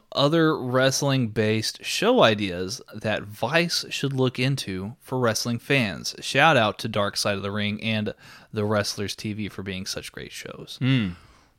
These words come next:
Speaker 1: Ooh.
Speaker 2: I like that.
Speaker 1: Mm.
Speaker 2: I think it'd be cool if they did a, uh, uh, a documentary about, like, the birth of A E W
Speaker 1: Hmm.
Speaker 2: and, and, like, what,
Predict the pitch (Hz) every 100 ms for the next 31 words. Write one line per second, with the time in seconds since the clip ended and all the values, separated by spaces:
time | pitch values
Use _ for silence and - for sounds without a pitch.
0 | _ 135 139 113 117 117 127 101 110 82
1 | - - - - - - _ _ _ _
2 | _ - _ _ _ _ _ - - -
3 | _ 117 113 98 - - 117 113 143 147
4 | 110 120 117 107 98 95 104 98 - 98
5 | 98 95 95 87 87 - _ _ _ _
6 | - 104 95 87 85 - _ _ _ _
7 | _ 113 101 101 101 101 98 95 92 95
8 | 95 95 92 - 98 87 92 104 104 107
9 | 110 113 127 135 - - - - - _
10 | 208 240 110 101 101 98 95 92 - -
11 | _ _ _ _ _ - - _ _ -
12 | 98 104 104